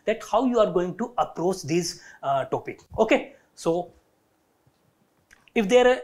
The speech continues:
any question, please ask me frankly. मैं, uh, simply आपको बोल रहा हूँ, अगर आपका कोई भी क्वेश्चन है, तो यहाँ पर आप पूछिए, कोई भी आपका डाउट है, उसको मैं रिजॉल्व करूँगा। Okay, so i-, if there any issue, please ask me। This is an,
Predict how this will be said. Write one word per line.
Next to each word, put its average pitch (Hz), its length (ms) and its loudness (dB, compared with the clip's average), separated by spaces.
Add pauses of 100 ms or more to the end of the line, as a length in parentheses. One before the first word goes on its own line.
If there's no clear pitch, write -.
any 202 160 -2
question, 214 420 -2
please 226 240 -2
ask 196 260 2
me 226 120 -4
frankly. 170 460 -6 (640)
मैं, 185 240 -2
uh, 180 60 -2
simply 196 360 0
आपको 202 200 4
बोल 160 220 2
रहा 190 80 2
हूँ, - 120 -6
अगर 175 220 0
आपका 170 220 0
कोई 170 260 -2
भी 175 100 -4
क्वेश्चन 170 380 -6
है, 214 160 -6 (260)
तो 160 100 -2
यहाँ 156 380 -4
पर 185 100 2
आप 170 180 0
पूछिए, 170 400 -10 (220)
कोई 185 200 0
भी 214 140 0
आपका 170 260 0
डाउट 143 360 0
है, 214 80 -2
उसको 208 260 -4
मैं 175 120 -2
रिजॉल्व 147 340 -6
करूँगा। 139 280 -10
Okay, 180 260 0 (420)
so 214 300 -2
i-, 214 200 -6
if 190 160 -4
there 180 220 0 (100)
any 190 160 -2 (100)
issue, 226 280 -4 (340)
please 220 240 2
ask - 300 2
me। 135 300 -18 (460)
This 185 160 0
is 220 160 2
an, 233 180 4